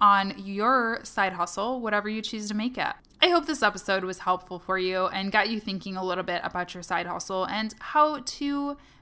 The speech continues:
make it work with your day-to-day life. I know it's not easy, but you guys are hustlers and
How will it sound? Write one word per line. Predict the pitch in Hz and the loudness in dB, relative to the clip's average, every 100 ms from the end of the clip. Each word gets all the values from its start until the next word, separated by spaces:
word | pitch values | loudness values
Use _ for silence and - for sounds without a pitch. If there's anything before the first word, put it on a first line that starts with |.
| - | 0
make | 233 330 | 2 4
it | 330 220 | 0 -2
work | 214 294 - - | 2 2 0 -8
with | 185 | -6
your | 202 196 | -2 -2
day-to-day | 202 196 196 190 | -2 -2 0 0
life. | 175 180 180 | 4 4 4
I | |
know | 190 208 | -4 -4
it's | - | 0
not | 226 214 | -2 -2
easy, | 196 196 185 226 247 262 - | -6 -6 -4 -2 -2 -4 -4
but | - 202 | -2 0
you | 214 | 0
guys | 269 311 | -2 -2
are | 302 | 0
hustlers | 185 175 208 208 | -2 -2 -4 -4
and | 196 185 | -4 -8